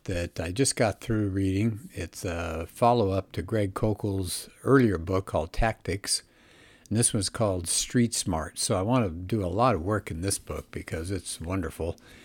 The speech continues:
Everything Koukl puts out is great. He's, uh, got an M A in apologetics,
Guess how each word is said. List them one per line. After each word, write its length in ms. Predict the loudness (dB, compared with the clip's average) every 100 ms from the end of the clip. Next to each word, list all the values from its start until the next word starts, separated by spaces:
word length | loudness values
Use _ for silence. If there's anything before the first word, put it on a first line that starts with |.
| -10 2
Everything 400 | 2 4 4 2
Koukl 360 | 0 0 -2
puts 240 | -2 -4 -2
out 220 | -2 -2
is 180 | -4 -10
great. 460 | -4 0 2 0 -4 -20 -20 -10
He's, 380 | 0 0 0 -2
uh, 260 | -4 -4 -4
got 220 | -2 0
an 160 | 0 0
M 180 | 2 2
A 440 | 4 4 2 0 -4 -16 -20 -18 -6
in 200 | -4 -2
apologetics, 1160 | -2 2 4 4 0 0 2 0 -2 -2 -2